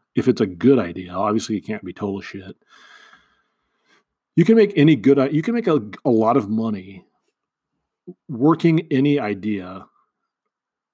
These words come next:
if you present it to the right, um, the right prospects, right? So if you're in Omaha, Nebraska, and you're, like, doing people's Christmas shopping for 'em, and it's just Joe Schmo off the street, obviously you can't charge four hundred dollars an hour,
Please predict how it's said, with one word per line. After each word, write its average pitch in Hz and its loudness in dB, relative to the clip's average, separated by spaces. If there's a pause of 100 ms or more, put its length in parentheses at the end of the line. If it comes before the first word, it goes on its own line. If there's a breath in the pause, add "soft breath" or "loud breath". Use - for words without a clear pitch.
(440)
if 143 2
you 139 6 (220)
present 117 0
it 117 -6
to 113 -4
the 101 -6
right, 95 -6 (500)
um, 95 -12 (300)
the 117 0
right 104 0 (360)
prospects, - -10
right? 98 -4
So 117 -2 (180)
if 135 -2
you're 190 8
in 175 2
Omaha, 117 -4
Nebraska, 101 -4 (100)
and 101 -6
you're, 98 -2
like, 98 -4
doing 101 -2
people's 98 -4
Christmas 101 -8
shopping 107 -4
for 113 -4
'em, 117 -6 (640 loud breath)
and 113 -2
it's 110 -2
just 110 0
Joe 101 -2
Schmo 98 -6
off 104 -2
the 98 -12
street, 107 -4
obviously 123 2
you 95 -4
can't 107 -4
charge 98 -6
four 98 -8
hundred 95 -4
dollars 92 -2
an 90 -12
hour, 104 2